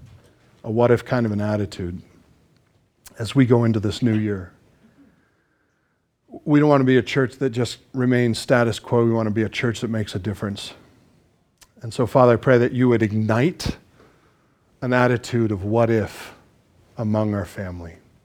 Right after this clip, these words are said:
Thank you for all the people that we get to serve with, all the people that have put their,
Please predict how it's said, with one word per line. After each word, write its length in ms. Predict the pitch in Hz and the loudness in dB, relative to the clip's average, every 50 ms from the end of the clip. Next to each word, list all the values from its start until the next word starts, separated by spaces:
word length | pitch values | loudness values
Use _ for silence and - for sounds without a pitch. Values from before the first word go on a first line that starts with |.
| _ _ _ _ _ _ _ _ _ _ _ _ _ _ | _ _ _ _ _ _ _ _ _ _ _ _ _ _
Thank 240 | _ - 143 143 120 | _ -2 -2 0 0
you 80 | 123 117 | 0 4
for 100 | 131 123 | 6 6
all 100 | 123 123 | 6 6
the 80 | 120 | 4
people 280 | - 127 127 113 123 113 | 0 0 -2 -2 0 -2
that 120 | 117 123 | -2 -2
we 120 | - 120 113 | -2 -2 0
get 200 | 120 120 117 - | 0 0 0 -2
to 60 | - | -6
serve 380 | - - - 139 123 120 113 107 | -10 -4 0 2 2 2 2 2
with, 420 | 110 117 123 131 123 - - - | 2 2 2 2 2 -2 -6 -10
all 200 | - 120 123 123 | -4 0 0 2
the 80 | 123 113 | 2 2
people 260 | - 127 117 120 123 | 0 -2 -2 0 0
that 120 | 113 113 110 | 0 0 0
have 160 | 110 - - | 0 -2 -2
put 160 | 135 123 113 | -4 -4 0
their, 240 | - 117 113 101 | 2 2 2 0